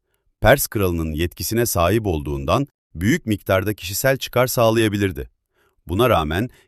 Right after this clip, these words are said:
kendisine ait olan paya bile elini sürmemiş, ihtiyaç içinde olanların acısını dindirmek için kendi hakkını onlarla paylaşmıştı.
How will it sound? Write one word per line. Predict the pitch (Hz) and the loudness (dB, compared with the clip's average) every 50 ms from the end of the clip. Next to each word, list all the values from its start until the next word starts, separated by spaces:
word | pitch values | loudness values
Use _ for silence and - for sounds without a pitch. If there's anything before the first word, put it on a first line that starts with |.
| _ - | _ -4
kendisine | - 110 110 113 113 - - 131 139 135 | 0 0 0 0 0 -2 -2 -2 -2 -2
ait | - 92 90 90 98 123 127 | -2 -2 0 0 0 0 0
olan | 113 98 87 85 85 80 | -2 -2 -2 -2 -4 -6
paya | - - - 85 92 127 131 | -8 -6 -4 -2 0 0 0
bile | 104 87 80 80 | -2 -2 -4 -4
elini | - 85 85 82 80 78 | -4 -6 -6 -6 -6 -6
sürmemiş, | - - 123 131 123 87 73 71 98 147 147 - - - _ _ _ _ - | -4 -4 -2 -2 -2 -2 -2 -2 -2 -2 -2 -4 -12 -16 _ _ _ _ -6
ihtiyaç | 113 101 - - - 135 175 - - | -6 -6 -6 -2 2 2 2 2 -2
içinde | - - - 98 95 98 | -6 -6 -4 -4 -2 -2
olanların | 80 92 95 95 95 95 98 101 117 123 - | -2 -2 -2 -2 -2 -2 -2 -2 -2 -4 -4
acısını | 101 95 85 92 - - 113 - - | -6 -8 -6 -6 -6 -4 -4 -4 -2
dindirmek | 92 95 92 90 98 117 143 143 - | -2 -2 -2 -2 -2 -2 -2 -2 -4
için | - - - 110 120 120 - _ _ _ _ _ | -6 -4 -2 -2 -2 -2 -6 _ _ _ _ _
kendi | - 101 98 104 113 139 | -4 -2 0 0 0 -2
hakkını | 117 98 92 82 - - 90 107 - | -2 -2 -4 -6 -6 -6 -6 -6 -4
onlarla | - 92 90 90 95 90 90 98 104 | -4 -4 -4 -2 0 0 0 0 -2
paylaşmıştı. | - - 85 80 78 76 71 - - 76 - - - 73 | -2 -2 -2 -2 -2 -2 -4 -6 -8 -12 -14 -14 -16 -18